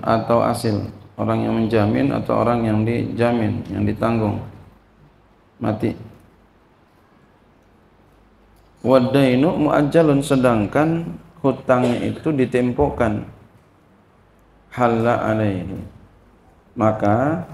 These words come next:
jatuhlah tempo atasnya. Iya. Kenapa? Meninggal, misalnya, ya. Selesai, udah.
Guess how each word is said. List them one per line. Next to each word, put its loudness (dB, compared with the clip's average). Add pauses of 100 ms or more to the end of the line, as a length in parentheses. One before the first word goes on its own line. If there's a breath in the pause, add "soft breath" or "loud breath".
(200)
jatuhlah 2
tempo -2
atasnya. -6 (1700)
Iya. -2 (2000)
Kenapa? 0 (560)
Meninggal, -2
misalnya, -12 (160)
ya. -10 (800)
Selesai, -6
udah. -8